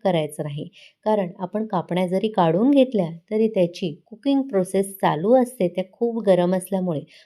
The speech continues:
आणखीन गडद रंग येतो. त्यामुळे असा रंग आल्यावरच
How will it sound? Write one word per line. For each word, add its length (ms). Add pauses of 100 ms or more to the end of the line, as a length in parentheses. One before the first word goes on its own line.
(120)
आणखीन 460
गडद 320
रंग 240
येतो. 380 (280)
त्यामुळे 320
असा 280
रंग 240
आल्यावरच 600